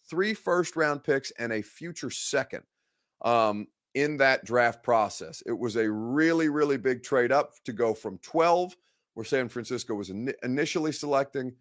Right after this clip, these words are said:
all the way up to third overall in that draft in twenty twenty-one that saw five first-round quarterbacks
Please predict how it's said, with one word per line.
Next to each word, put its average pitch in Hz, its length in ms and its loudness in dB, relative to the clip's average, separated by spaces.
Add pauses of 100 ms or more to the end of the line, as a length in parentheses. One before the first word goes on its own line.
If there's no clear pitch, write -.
(520)
all 139 180 8
the 131 80 6
way 131 200 8
up - 180 4
to 113 80 -8
third 120 320 2
overall 107 540 4
in 104 160 -6
that 98 280 -4
draft 104 460 0
in 101 160 -12
twenty 107 260 -10
twenty-one 107 600 -4
that 95 140 -8
saw 92 200 -4
five 110 600 -2
first-round 98 560 -6
quarterbacks 90 580 -6